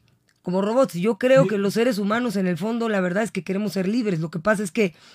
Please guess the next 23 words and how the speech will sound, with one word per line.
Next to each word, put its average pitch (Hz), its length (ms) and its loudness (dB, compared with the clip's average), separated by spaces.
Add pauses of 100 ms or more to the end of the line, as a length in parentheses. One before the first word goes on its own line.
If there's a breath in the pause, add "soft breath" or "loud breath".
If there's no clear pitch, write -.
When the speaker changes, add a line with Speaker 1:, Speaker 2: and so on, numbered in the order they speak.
(380 loud breath)
Speaker 1:
ser 220 180 0
libres 233 340 2
de 190 80 4
verdad, 190 280 4
de 214 100 2
verdad, 196 440 2
con 180 180 -2
una 208 180 2
honestidad, 190 720 0 (240)
siendo 220 540 -2
brutalmente 214 880 0
honestos 196 380 -6
con, 175 360 -6 (260 soft breath)
con 180 160 -4
nosotros, 196 520 -4
desde 170 400 -2 (200 soft breath)
lo 156 120 -8
que 180 80 -2
para 190 300 2
uno 226 320 0 (260)
implica 196 580 0
ser 202 220 0
libre, 202 420 2